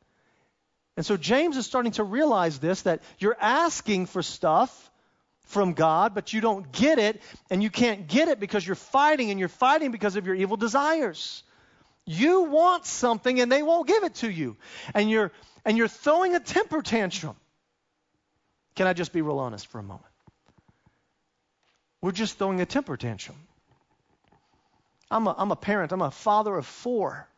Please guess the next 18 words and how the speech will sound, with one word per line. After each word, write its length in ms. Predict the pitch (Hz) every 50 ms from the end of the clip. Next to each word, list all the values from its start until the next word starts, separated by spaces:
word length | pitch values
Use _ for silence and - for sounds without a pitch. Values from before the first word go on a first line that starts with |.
| _ _ _ _ _ _ _ _ _ _ _ _ _ _ _ _ _ _ _ _ _ _ _ _ _ _ _ -
And 100 | 175 196
I 80 | 226
can 220 | 214 - 202 170 160
tell 240 | - 220 226 247 226
you 280 | 202 180 147 117 101 117 - _ _ _ _ _ _ _ _ _ _ _ _ _ _ _ _ -
very 320 | 139 135 208 233 233 226
intimately 720 | 233 - 247 254 247 - 254 208 202 214 180 147 135 139
all 240 | - 190 220 226 220
of 80 | 202
the 80 | 175 196
details 580 | 160 143 180 240 254 - - 202 185 165 - -
of 100 | 180 151
what 120 | 190 175
a 40 | 185
temper 360 | - - - 254 233 226 196
tantrum 440 | - - 180 170 156 - 165 147 143
looks 220 | 143 135 - - -
like. 220 | 113 - - -